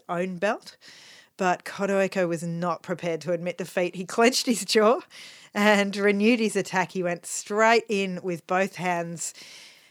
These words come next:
He got his left on, he circled around Okonomi, he drove forward, and he took Okonomi into the position of no return. I thought this bout,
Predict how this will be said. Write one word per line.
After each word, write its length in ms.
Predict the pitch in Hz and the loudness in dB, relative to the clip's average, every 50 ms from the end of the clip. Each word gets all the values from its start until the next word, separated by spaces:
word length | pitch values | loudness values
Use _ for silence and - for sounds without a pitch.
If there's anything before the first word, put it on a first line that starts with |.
| _ _ _ | _ _ _
He 120 | _ - 170 | _ -6 -4
got 160 | 180 190 175 | -2 -2 -2
his 120 | 175 151 | 0 4
left 280 | 214 233 240 233 - - | 6 6 6 6 4 4
on, 180 | 240 226 220 | 4 4 4
he 140 | 208 190 175 | 2 -2 -6
circled 380 | - - 220 226 226 240 226 214 | 0 2 2 2 4 2 2 2
around 380 | 214 208 202 202 202 196 190 208 - | 4 4 4 2 0 -2 -4 -4 -4
Okonomi, 680 | 214 190 - 196 185 185 180 180 180 180 180 180 180 175 | -4 -4 -4 -4 -4 -4 -4 -4 -4 -4 -6 -6 -6 -8
he 100 | 170 165 | -10 -10
drove 400 | - - 185 185 190 190 180 - | -8 -6 -2 0 0 0 -2 -4
forward, 640 | - - 180 175 175 175 175 170 175 170 165 165 - - - | -6 -4 -2 0 0 0 0 0 -2 -2 -4 -6 -12 -14 -10
and 420 | 180 170 160 160 160 160 156 156 147 | -10 -8 -8 -8 -8 -8 -10 -12 -14
he 180 | - - 170 156 | -14 -14 -14 -14
took 340 | - - - 190 - - | -12 -10 -10 -10 -10 -12
Okonomi 680 | - 185 - - 190 185 180 180 180 180 175 175 175 - _ _ _ _ _ _ - | -14 -10 -8 -8 -6 -4 -4 -4 -4 -6 -6 -8 -10 -12 _ _ _ _ _ _ -10
into 240 | 294 269 - - 233 | -8 -6 -4 -4 -2
the 140 | 190 190 | -2 -4
position 400 | 190 185 156 170 165 - - 175 | -4 -6 -8 -8 -6 -6 -6 -8
of 120 | 170 156 151 | -8 -8 -6
no 140 | 165 160 156 | -6 -6 -4
return. 640 | 151 156 151 - - - 160 160 147 143 147 156 - - - - - - - - | -4 -6 -8 -8 -8 -6 -6 -6 -6 -6 -8 -14 -18 -20 -20 -20 -20 -18 -10 -8
I 80 | 180 170 | -8 -4
thought 240 | - - 226 - | -2 -2 -2 -2
this 160 | 247 254 - - | -4 -8 -6 -2
bout, 320 | 240 214 202 190 - | 0 2 2 2 2